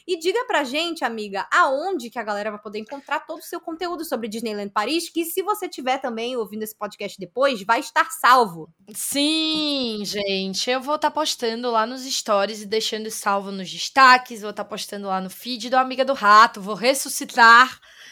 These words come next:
Speaker 2: de vez o meu, o meu perfil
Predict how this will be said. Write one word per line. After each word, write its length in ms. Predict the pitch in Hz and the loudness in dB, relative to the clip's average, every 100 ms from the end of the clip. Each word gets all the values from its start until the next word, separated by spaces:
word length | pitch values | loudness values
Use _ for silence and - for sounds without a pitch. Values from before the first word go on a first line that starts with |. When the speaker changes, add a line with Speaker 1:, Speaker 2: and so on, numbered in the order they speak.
| - 185 | -20 -8
Speaker 2:
de 160 | 202 | -6
vez 520 | 233 220 233 247 240 | -2 2 4 4 2
o 100 | 240 | -6
meu, 380 | 226 226 226 220 | -2 -2 0 -2
o 60 | 220 | -2
meu 200 | 220 220 | -4 -4
perfil 580 | 226 214 220 220 254 | -6 -8 -8 -4 -4